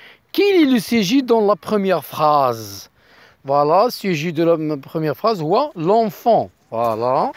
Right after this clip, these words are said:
هو l'enfant. Euh, est-ce qu'il est singulier au pluriel ? طبعًا, l'enfant est un, euh, طبعًا, singulier, singulier. Il est singulier.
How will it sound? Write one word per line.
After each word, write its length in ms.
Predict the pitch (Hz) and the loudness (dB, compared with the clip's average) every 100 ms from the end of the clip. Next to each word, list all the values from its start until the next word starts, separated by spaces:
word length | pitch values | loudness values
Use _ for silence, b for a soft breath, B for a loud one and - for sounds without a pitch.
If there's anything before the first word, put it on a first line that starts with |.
| B B - | B B -10
هو 600 | 123 113 113 135 175 294 - b _ - | -6 -6 -2 0 0 -2 -10 b _ -16
l'enfant. 920 | 113 170 220 208 175 - 220 165 95 - b b b b b b _ | -4 -2 0 -2 -6 -4 0 0 -2 -12 b b b b b b _
Euh, 160 | 165 156 - | -4 -4 -2
est-ce 300 | 277 262 - | -2 -2 -4
qu'il 920 | - 226 202 170 165 180 202 180 160 | -2 -2 -2 -4 -8 -8 -6 -4 -6
est 40 | |
singulier 540 | 139 208 208 175 196 294 | -4 -2 -2 -2 -2 -2
au 80 | 269 | -2
pluriel ? 380 | 196 180 151 117 | -2 -2 -2 -4
طبعًا, 440 | 147 135 180 294 381 B B B B | -6 -2 -2 -2 -4 B B B B
l'enfant 580 | 320 381 277 - 240 302 | -2 0 0 0 0 0
est 160 | 214 220 | 0 0
un, 200 | 233 320 285 | 0 0 -2
euh, 160 | 190 180 | -2 -2
طبعًا, 280 | 170 247 | -4 -6
singulier, 720 | - - 254 180 190 151 147 127 | -2 0 0 0 -4 -4 -6 -4
singulier. 760 | 226 240 180 185 170 151 101 _ - | -2 0 -2 -2 -2 -2 -4 _ -10
Il 180 | 143 | -6
est 80 | 196 | -4
singulier. 600 | - 247 220 196 143 104 | -2 -2 -2 -2 -4 -8